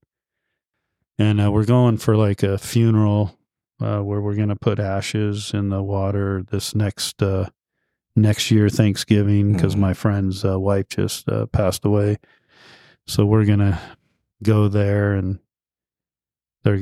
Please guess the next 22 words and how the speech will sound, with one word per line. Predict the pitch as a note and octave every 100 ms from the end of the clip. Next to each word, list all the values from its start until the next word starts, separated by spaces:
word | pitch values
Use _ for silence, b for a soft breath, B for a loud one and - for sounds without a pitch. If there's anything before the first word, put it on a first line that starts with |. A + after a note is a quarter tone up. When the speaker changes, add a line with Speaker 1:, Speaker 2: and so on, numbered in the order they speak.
| G2
Speaker 1:
we've, | A2 G#2+ G2
they | G2+ G2
rented | G2+ G2+ F#2+
a |
boat | F#2 G#2 G2+ G#2 -
for | - G2+
all | G2+ G2
of | G2
us, | G2 G2+ -
and | F#2+ F#2 G2 _ _ _ _ _ _ -
they're | G2
gonna | F#2+ F#2+ F#2+
put | - G#2
her | F#2+
ashes, | E2+ F2 F#2+ G#2 F#2 F#2+ - -
'cause | G2 -
they | G2
used | F2+ -
to | F#2+
go | F#2 G2
there, | G2 G2 - _ -
uh, | G2+ G2 G2+